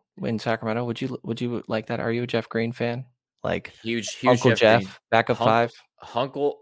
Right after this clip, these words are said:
Speaker 2: uh, Hunkle. Huge
Speaker 1: <laughs>
Speaker 2: Uncle Jeff fan. He had the open heart surgery,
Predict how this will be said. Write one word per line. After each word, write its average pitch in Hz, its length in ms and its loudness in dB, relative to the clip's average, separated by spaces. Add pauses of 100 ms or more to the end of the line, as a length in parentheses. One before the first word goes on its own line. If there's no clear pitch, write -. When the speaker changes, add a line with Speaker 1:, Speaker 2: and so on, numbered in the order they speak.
(200)
Speaker 2:
uh, - 20 -12
Hunkle. 85 420 -12 (400)
Huge 196 960 -2 (120)
Speaker 1:
<laughs> - 100 -20
Speaker 2:
Uncle 120 260 -4
Jeff 104 300 -4
fan. 92 560 -8 (1080)
He 139 180 -2
had 147 200 6
the 131 60 -4
open 110 240 -2
heart 92 240 -6
surgery, 95 640 -8